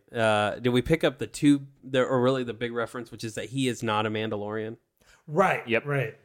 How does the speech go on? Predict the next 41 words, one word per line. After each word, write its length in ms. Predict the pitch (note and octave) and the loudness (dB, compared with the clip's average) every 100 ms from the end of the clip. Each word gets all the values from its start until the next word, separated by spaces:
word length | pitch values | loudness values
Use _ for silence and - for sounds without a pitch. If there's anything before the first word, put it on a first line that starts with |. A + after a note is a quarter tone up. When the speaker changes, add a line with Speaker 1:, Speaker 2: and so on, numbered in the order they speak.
| _ | _
Speaker 3:
Yep. 100 | - A2 | -12 -2
Speaker 1:
That 180 | G#2+ | 0
he 160 | G2+ A2+ | 0 -4
is 100 | G#2+ | -8
just 300 | - G#2+ - | -8 -10 -10
some, 360 | - G#2+ G#2 G2+ _ | -12 -12 -14 -20 _
which 200 | - F3+ | -4 -2
is, 260 | F#3+ F3 - _ _ _ _ _ | 0 -2 -4 _ _ _ _ _
look, 300 | F#3 D#3 G2 - - _ _ _ _ _ _ | -2 0 -2 -12 -20 _ _ _ _ _ _
why 260 | C3 B2 F3 | -4 0 0
is 100 | B3+ | 0
that 120 | B3+ | -2
a 60 | A3 | -2
thing? 400 | - B2 G#2+ - | -4 -4 -4 -10
Speaker 2:
<laughs> 60 | - | -8
Right. 540 | C#3+ E3 A3 A#3+ C#4+ - | 0 4 4 4 0 0
Speaker 1:
Because 520 | C#3+ F#3+ F3+ E3+ - _ | 2 4 4 0 -8 _
it's 240 | C#3+ A#2+ - | -8 -6 -4
true. 280 | - G3 | 2 4
f-, 100 | G#3 - A2+ G#2+ _ | 2 -4 -18 -20 _
Boba. 640 | B2+ A#2 - F3 F#3 G3 A3 | -8 2 6 6 6 6 4
Speaker 3:
Yeah, 140 | D#3+ | 4
there, 160 | C3+ D#3 | 6 6
there, 100 | F3 | 8
Speaker 2:
Right. 80 | D#3+ | 8
Speaker 3:
are 140 | E3+ | 8
there 140 | - A3+ | 8 8
Speaker 1:
Not 120 | F#3+ | 6
Speaker 3:
any 160 | F3 G#3+ | 4 2
real 400 | B2 A2 C#3+ D#3+ | 0 0 4 4
Mandalorians? 640 | D#3 D#3 D3+ D3 E3 E3+ | 6 4 4 4 4 4
Speaker 1:
Even, 320 | F3 B3 C4 | 2 4 4
uh, 440 | B3+ B3 B3 B3 A#3 | 6 6 6 6 4
Speaker 2:
<laughs> 80 | - | 0
Speaker 1:
Satine, 680 | F3+ G#3+ - D4 C#4+ B2 G#2 _ | -4 -2 2 4 4 2 -6 _
Speaker 2:
Right. 200 | F#3 G#3 | 4 6
Speaker 1:
not 220 | F#3+ F3+ | 6 6
an 100 | F#3 | 4
actual 460 | F#3 F#3 E3+ F#3 F3+ | 2 0 -2 0 2
Speaker 2:
Yeah. 100 | F3+ A#3 G#3+ | 4 6 6
Speaker 1:
Mandalorian. 400 | G3+ D#3 A2+ | 4 4 0